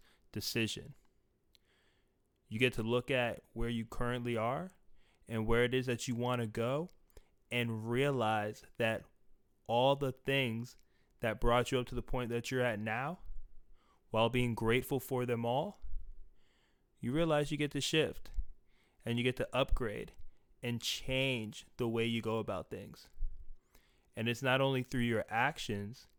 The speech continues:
it's also through your words, through your mindset,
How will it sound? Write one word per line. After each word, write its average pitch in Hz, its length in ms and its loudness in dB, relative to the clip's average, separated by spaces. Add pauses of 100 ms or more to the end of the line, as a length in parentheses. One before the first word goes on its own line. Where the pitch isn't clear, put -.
(340)
it's 107 180 -4
also 123 320 2
through 123 200 -2
your 117 220 -2
words, 107 680 -2 (1200)
through 117 120 0
your 110 140 2
mindset, 113 600 0